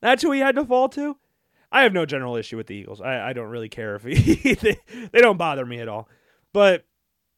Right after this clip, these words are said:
I have been to a Eagles-Bills game, but that, that, the Eagles blew 'em out. There was nothing really to write home about that game.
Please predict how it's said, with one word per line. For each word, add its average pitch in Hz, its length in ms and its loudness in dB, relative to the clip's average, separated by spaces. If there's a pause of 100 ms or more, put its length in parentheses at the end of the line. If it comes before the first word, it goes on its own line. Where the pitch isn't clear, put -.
(420)
I 180 100 4
have 233 240 6
been 202 200 0
to 160 160 4
a 139 40 2
Eagles-Bills 147 560 -2
game, 120 160 -12
but 127 120 -8
that, 147 220 -2
that, 151 180 -6 (540)
the 175 200 -6
Eagles 202 240 2
blew 196 100 4
'em 196 80 2
out. 175 220 -2
There 131 80 -6
was 147 80 -6
nothing 156 180 -6
really 156 140 2
to 147 80 0
write 143 120 -2
home 143 140 -4
about 117 200 -8
that 107 120 -12
game. 110 180 -14